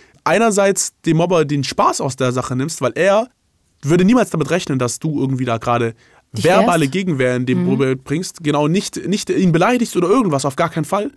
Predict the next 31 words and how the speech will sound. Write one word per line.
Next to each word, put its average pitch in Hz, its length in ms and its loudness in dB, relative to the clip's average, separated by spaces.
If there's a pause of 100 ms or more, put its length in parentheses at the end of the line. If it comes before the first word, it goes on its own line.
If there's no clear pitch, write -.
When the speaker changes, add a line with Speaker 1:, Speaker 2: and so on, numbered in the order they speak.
(180)
Speaker 1:
sondern 156 260 0
einfach 233 220 0
sagst, - 400 -2 (300)
"Stopp." - 420 -4 (680)
Und, 151 280 2 (380)
ähm, 147 300 2 (840)
eine 214 200 2
andere 233 220 2
Sache, 175 140 0
die 170 100 0
du 151 60 -4
natürlich 156 240 -2
machen 208 180 -2
kannst, - 220 -2
ist 151 80 -4
aber 143 140 0
erst, 165 180 0
wenn 160 80 -4 (300)
du, 131 80 -8
sag 165 100 0
ich 160 60 -4
mal, 165 80 0
eine 143 80 -2
bestimmte 147 340 -4
Stärke 185 400 -2
in 156 60 0
dem 147 100 -2
Moment 143 200 -2
erreicht 139 300 -4
hast, 170 200 -6 (320)
ist, - 260 0